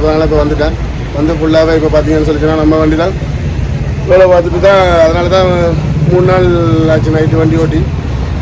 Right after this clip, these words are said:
அதனால இன்னைக்கு ஃபுல்லாவே வேலையெல்லாம் முடிச்சுட்டு நம்ம வண்டி ஓட்டணும். சரி,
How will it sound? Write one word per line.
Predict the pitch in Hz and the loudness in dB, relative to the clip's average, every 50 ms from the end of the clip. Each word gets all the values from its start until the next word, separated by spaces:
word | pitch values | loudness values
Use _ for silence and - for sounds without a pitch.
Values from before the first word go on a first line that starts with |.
| - - - | -6 -6 -4
அதனால | - 156 160 165 170 175 | -2 -2 0 0 0 0
இன்னைக்கு | 175 175 170 165 170 | 0 0 0 -2 -2
ஃபுல்லாவே | 175 175 175 170 175 175 170 | -2 0 2 2 2 2 2
வேலையெல்லாம் | 165 165 165 165 165 165 160 | 0 0 0 0 0 -2 -2
முடிச்சுட்டு | 170 165 - - - - 175 196 - - - - - 339 339 - - - - - - - - - | -2 -4 -4 -4 -4 -2 -2 -2 -2 -2 -4 -4 -6 -6 -6 -6 -6 -6 -6 -6 -6 -4 -4 -2
நம்ம | - 156 156 156 | -2 0 0 0
வண்டி | 156 160 160 165 165 | 0 0 0 0 0
ஓட்டணும். | 160 151 147 151 170 - - - - - - - - - - - - - - - - | -2 -2 -2 -2 -4 -4 -6 -6 -6 -8 -8 -8 -8 -8 -8 -8 -8 -8 -6 -4 -4
சரி, | 165 151 | -2 -2